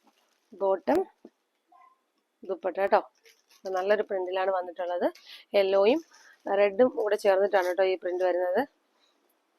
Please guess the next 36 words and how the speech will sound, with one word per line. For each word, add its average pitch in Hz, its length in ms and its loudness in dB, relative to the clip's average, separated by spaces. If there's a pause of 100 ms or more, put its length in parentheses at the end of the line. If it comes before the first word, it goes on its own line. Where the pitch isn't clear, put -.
(720)
അപ്പൊ 226 140 -10 (100)
ഞാൻ 214 160 2 (460)
പെട്ടെന്ന് 226 340 0
പെട്ടെന്ന് 247 320 -2
കാണിച്ചു 208 380 0
പോവാണ്, 196 300 2 (100)
വീഡിയോ 196 240 2
ഒരുപാട് 196 340 -2
ലെങ്ത് 185 300 -2
ആവുമെന്ന് 190 280 -2
വെച്ചിട്ടാണ്. 175 440 -2 (720)
ഒരു 233 160 2
സ്ക്രീൻഷോട്ട് 208 600 0
എടുക്കുക, 196 300 0 (580)
നമ്മുടെ 214 240 0
സ്ക്രീനിൽ 208 320 0
കാണുന്ന 214 280 4
WhatsApp - 340 -4
നമ്പറിൽ 202 260 0
ഒന്ന് 220 180 0
സെൻഡ് 196 220 -2
ചെയ്ത് 202 160 0
തരിക, 190 200 -2 (160)
ഓർഡർ 202 240 -2
പ്ലേസ് 185 220 0
ചെയ്യുക 180 140 2
കേട്ടോ. 185 160 -2
ഇതാണ് 196 180 2
കേട്ടോ 190 200 -4
ദുപ്പട്ട 185 220 -6 (100)
വരുന്നത്. 185 280 0 (760)
നല്ല 202 200 2 (120)
കോട്ടൺ 196 320 0
ആണ് 220 160 0
മെറ്റീരിയൽ 196 460 -4
വരുന്നത്. 180 380 -2